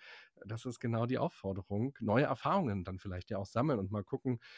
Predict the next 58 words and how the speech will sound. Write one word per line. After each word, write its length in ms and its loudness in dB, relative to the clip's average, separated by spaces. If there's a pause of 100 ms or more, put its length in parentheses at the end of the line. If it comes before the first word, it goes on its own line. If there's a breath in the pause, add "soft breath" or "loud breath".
(300 loud breath)
wie 220 -4
fühlt 180 -2
es 80 -6
sich 120 -8
denn 140 0
an, 220 2
wenn 80 2
man 120 4
dann 100 2
doch 160 0
mal 120 2
diese 180 -2
Pause 360 -2
gemacht 420 -4
hat? 280 -6
Oder 260 -6
wie 80 -6
fühlt 220 -6
es 100 -8
sich 200 -4
an, 220 -2 (280 soft breath)
wenn 100 -4
man 120 0
den 140 0
Urlaub 280 0
anders 300 -2
gestaltet? 800 -2
Wie 80 -4
fühlt 180 -12
es 100 -12
sich 180 -10
an, 120 -6
das 180 -6
Handy 220 -2
morgens 320 2
wegzulassen? 800 -2 (380 loud breath)
Es 100 -14
geht 120 -4
immer 140 0
um 80 2
Erfahrungen. 680 4
Und 120 -2
die 60 -4
Frage 400 0
ist, 340 -2 (200)
<clears throat> 200 -6
was 480 4
ist 140 -4
der 180 2
Reiz, 560 2 (420 soft breath)
der 100 0
mir 160 4
möglich 480 2
macht, 260 -2
in 100 -2
diese 180 -2
Erfahrung 480 -2
reinzukommen 840 -2